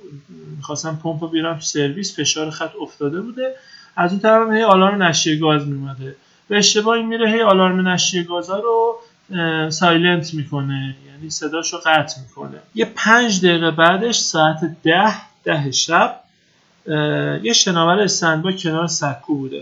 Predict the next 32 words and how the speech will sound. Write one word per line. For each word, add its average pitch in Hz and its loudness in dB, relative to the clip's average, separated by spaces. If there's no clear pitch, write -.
فاصله‌اش 165 -8
تقریباً 160 -2
بیست 165 -8
و - -20
پنج 143 -6
کیلومتری 139 -10
بوده. - -18
م، 180 -4
کاپیتان 214 0
این 202 2
شناور 180 2
یه 220 -2
انفجار 175 -2
آبی 165 0
شکل 208 -2
رو 185 -6
زیر 180 -4
سکو 151 -6
می‌بینه، 127 -8
یا 151 -12
انفجار 151 -8
آبی 139 -6
شکل، 180 -4
انفجار 190 -2
بزرگی 196 2
هم 185 4
نبوده، 127 0
حالا 139 -14
به 147 -6
گفتهٔ 147 -6
همون 143 -8
کاپیتان. 131 -10